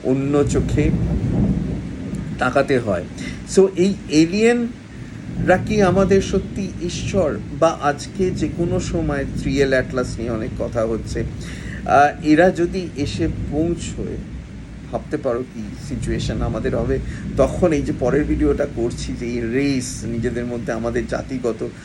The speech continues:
বৈষম্য এক নিমিষে দূর হয়ে যাবে, তখন আমরা হয়ে যাব, আহ, পৃথিবীবাসী। আহ, এগুলো আজকে আর সায়েন্স ফিকশন নয়, এগুলো ফ্যাক্ট। এবং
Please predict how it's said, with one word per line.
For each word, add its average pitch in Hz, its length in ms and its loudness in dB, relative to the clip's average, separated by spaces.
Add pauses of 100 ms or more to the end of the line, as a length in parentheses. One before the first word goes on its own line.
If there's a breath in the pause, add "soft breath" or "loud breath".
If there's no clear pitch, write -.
(240 loud breath)
বৈষম্য 120 520 0 (160)
এক 131 280 4
নিমিষে 127 580 2
দূর 107 300 -4
হয়ে 101 160 0
যাবে, 110 260 -6 (440 loud breath)
তখন 120 280 -2
আমরা 110 360 0
হয়ে 107 160 -2
যাব, 104 300 0 (400 loud breath)
আহ, - 360 -2
পৃথিবীবাসী। 113 1000 0 (600 loud breath)
আহ, 123 420 4 (840)
এগুলো 143 480 4 (600)
আজকে 135 640 -6
আর 120 280 -2 (180)
সায়েন্স 113 480 -6
ফিকশন 104 600 -6
নয়, 107 220 -6 (460 loud breath)
এগুলো 113 420 0 (180)
ফ্যাক্ট। 127 500 0 (280)
এবং 127 360 2